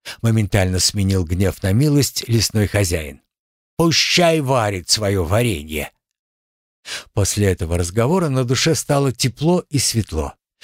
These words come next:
Все же вот какие у меня соседи по лесу да реке, заботятся обо мне, в обиду не дают. Ну,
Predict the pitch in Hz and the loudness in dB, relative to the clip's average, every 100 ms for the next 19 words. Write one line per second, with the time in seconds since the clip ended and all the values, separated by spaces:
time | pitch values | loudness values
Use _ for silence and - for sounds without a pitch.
0 | - - 185 156 139 131 - 127 202 - | -12 0 2 2 2 0 -4 -2 -2 0
1 | 160 - 180 170 151 143 160 156 - 156 | -2 0 2 4 2 2 0 0 2 0
2 | - 147 95 98 - 104 151 165 - 113 | 2 0 2 -2 0 0 2 2 0 0
3 | 113 135 139 - 82 - _ _ _ 107 | 0 0 -2 -4 -4 -6 _ _ _ -2
4 | 135 104 92 123 110 - 87 76 80 82 | 0 0 -2 -2 -4 -2 -2 -2 -4 -6
5 | 78 76 _ 127 123 139 123 143 156 156 | -8 -10 _ -2 2 2 2 0 0 0
6 | 143 135 90 69 - _ _ _ - - | 0 0 0 -6 -20 _ _ _ -18 -14
7 | - 202 208 160 | 0 2 4 0